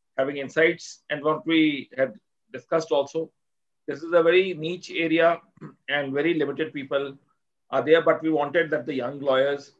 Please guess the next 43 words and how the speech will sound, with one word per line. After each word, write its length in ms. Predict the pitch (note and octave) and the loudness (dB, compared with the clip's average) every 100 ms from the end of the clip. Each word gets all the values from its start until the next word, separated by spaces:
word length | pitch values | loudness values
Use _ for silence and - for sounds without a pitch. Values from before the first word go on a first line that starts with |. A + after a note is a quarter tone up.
| - | -16
should 180 | D#3 | -6
understand 580 | C3+ C3+ D#3 D#3 D#3 D#3 - - | -6 -2 -2 -2 -4 -6 -8 -4
as 160 | C3+ | -2
well 140 | D3 D3+ | 0 -2
as 100 | B2+ | -4
the 100 | C#3 | -4
agriculturist, 760 | A2+ B2+ C3+ B2+ D3 - _ _ _ _ _ _ | -6 -6 -6 -6 -10 -12 _ _ _ _ _ _
uh, 500 | - C3 B2+ A#2+ G#2 G2+ | 0 0 2 -2 -4 -6
this 200 | B2 C3+ - | -8 -10 -6
area, 420 | C3 B2+ C#3 C#3 - _ D#3 | -4 -2 -2 -4 -8 _ -14
<clears throat> 240 | B2 B2+ | -14 -12
because 260 | C#3 C#3 C#3+ | -2 0 2
I 80 | |
don't 200 | D3+ E3 | 2 0
think 260 | D#3 D#3 D3 _ | 0 -4 -4 _
you 100 | C#3 | -10
will 100 | C3+ | -8
find 360 | C#3+ C3+ C#3 C3 _ _ _ _ | -6 -6 -8 -16 _ _ _ _
such 240 | F3 F3+ | 0 2
topic 360 | - D3+ - D#3 | 0 0 0 0
as 200 | C#3 C3+ | 0 0
such 180 | D#3+ D#3 | -4 -4
on 120 | C3+ | -2
the 60 | B2+ | -2
YouTube 360 | A#2 G#2+ A2 - _ _ _ - | -4 -8 -10 -12 _ _ _ -4
or 240 | A#2+ D3 D#3 | 2 4 4
on 120 | C#3+ | 2
the 40 | |
Facebook. 440 | C#3 B2 A2+ C3+ C#3+ | 0 -2 -4 -8 -8
We 80 | |
wanted 340 | C3+ B2 C#3+ C3 | -4 -4 -4 -2
that 160 | B2 | -2
everybody 340 | A#2+ A#2+ A#2+ A#2+ | -2 -4 -4 -6
should 200 | A2+ A2+ | -8 -10
be 80 | A2 | -10
enriched, 300 | G#2 - - _ _ _ _ _ | -10 -14 -16 _ _ _ _ _
and 120 | C#3+ | 0
you 80 | D3+ | 2
have 100 | D3+ | 4
always 320 | C#3+ C#3+ D#3 | 4 2 2
been 180 | D3+ - | 4 4
kind 220 | C3 A#2+ | 2 0
enough. 260 | A2 G#2 | -4 -10